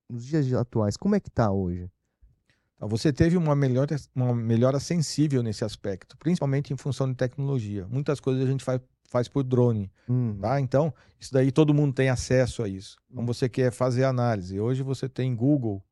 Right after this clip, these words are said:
Speaker 2: né?
Speaker 1: Uhum.
Speaker 2: Você tem N ferramentas ali que possibilitam. Então, nesse aspecto melhorou bastante. Mas ainda o pessoal de primeiro mundo, seja Europa,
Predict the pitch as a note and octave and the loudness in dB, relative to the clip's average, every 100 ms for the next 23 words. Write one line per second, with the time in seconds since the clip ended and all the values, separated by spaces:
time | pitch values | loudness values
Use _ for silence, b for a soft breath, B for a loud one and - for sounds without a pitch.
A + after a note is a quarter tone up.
0 | _ F#2+ B2 D#3 - B2+ A#2+ G2+ G#2 - | _ -6 -6 -6 -6 -4 -4 -4 -6 -4
1 | B2 C#3 C#3 B2+ G#2+ C3+ D#3 B2+ C3+ B2 | 0 2 2 2 2 2 2 2 0 0
2 | A#2+ B2 A#2+ A#2 A2+ G#2+ B2+ B2+ C3+ - | 0 -2 -2 -4 -4 -2 -4 -2 -6 -6
3 | - B2+ B2+ B2 B2+ A2 - G#2+ b b | -4 -4 -2 -2 0 -2 -4 -12 b b
4 | b - E3 F3+ - _ _ _ C3+ D3+ | b 2 2 2 -4 _ _ _ 4 6
5 | F#3+ - D#3+ - - D#3+ - D#3 D3+ C3+ | 6 4 -2 0 0 0 0 -2 0 0
6 | C3 C3+ D3 - G#2+ F#2+ - _ _ _ | 0 -2 -4 -2 -4 -4 -16 _ _ _
7 | _ A#2+ C3+ C#3 C#3 B2+ A#2+ C#3+ D#3 D3+ | _ -2 0 2 2 2 2 2 2 2
8 | D3+ C#3 C3 - B2+ B2 B2+ B2+ A#2 A#2 | 0 -2 -4 -4 0 0 0 -4 -8 -10
9 | A2+ B2 A#2+ A2+ A2 C3 D3 C#3+ C3+ - | -6 -4 -2 -2 -2 -2 -2 -4 -8 -12
10 | _ - A#2 A2 G#2 G2 A#2+ B2+ - A2 | _ -6 -4 -2 -2 -2 0 -2 -4 -6
11 | G#2 G2+ | -4 -6